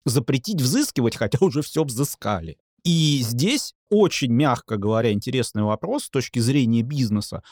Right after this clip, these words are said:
А как можно застраховать себя от вынесения незаконных решений, по которым я хочу получить обеспечительные меры? Шансов практически, ну,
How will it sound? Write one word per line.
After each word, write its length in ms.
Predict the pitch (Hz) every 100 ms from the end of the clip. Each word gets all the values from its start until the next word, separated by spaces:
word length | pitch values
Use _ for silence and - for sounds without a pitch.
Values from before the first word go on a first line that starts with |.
| _
А 140 | 127
как 400 | 127 - 151 -
можно 880 | - 123 170 175 131 95 113 156 269 294 _ - 117 175
застраховать 800 | - 151 147 143 139 147 127 104
себя 680 | - - 123 101 113 117 196 - _
от 200 | 147 147
вынесения 880 | 143 151 165 - 170 131 117 104 -
незаконных 880 | 123 143 131 147 151 160 120 101 95
решений, 760 | 117 113 - 101 87 90 127 185 _ _ _
по 100 | 120
которым 500 | 131 127 196 233 185
я 160 | 139
хочу 280 | 170 147 -
получить 520 | 175 131 120 - 196 - _
обеспечительные 720 | - 104 117 - - 175 - 156
меры? 460 | 156 104 92 82 _ _
Шансов 560 | - 185 285 - 127 - _
практически, 960 | 127 139 - 170 - 127 - - 85 - _
ну, 240 | 123 151